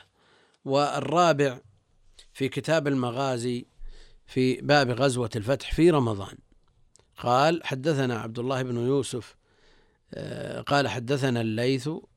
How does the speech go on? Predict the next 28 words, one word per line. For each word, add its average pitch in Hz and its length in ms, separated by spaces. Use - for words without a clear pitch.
قال 120 200
حدثني 117 560
عقيل 127 480
عن 120 140
ابن 131 220
شهاب، 120 500
قال 120 200
أخبرني 117 520
عبيد 113 340
الله 117 260
بن 110 120
عبد 107 200
الله 120 200
بن 110 200
عتبة 117 340
بن، 110 260
أن 135 180
ابن 131 180
عباس 120 500
أخبره 127 720
أن 123 140
رسول 120 440
الله 120 260
صلى 113 160
الله 110 180
عليه 131 120
وسلم 110 180
غزا 120 580